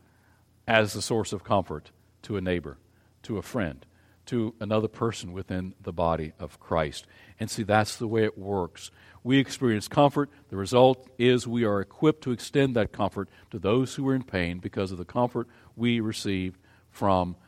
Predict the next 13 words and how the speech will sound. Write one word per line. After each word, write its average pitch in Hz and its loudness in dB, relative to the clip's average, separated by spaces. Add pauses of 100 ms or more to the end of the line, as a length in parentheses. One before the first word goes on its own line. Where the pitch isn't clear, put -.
(220)
God. 87 0 (400)
So 156 0
the, 151 0
the 139 2
purpose 123 0 (380)
of 131 4
God's 135 8
comfort 135 -2
doesn't 151 2
just 139 2
center - -4
around 98 2
us. 123 2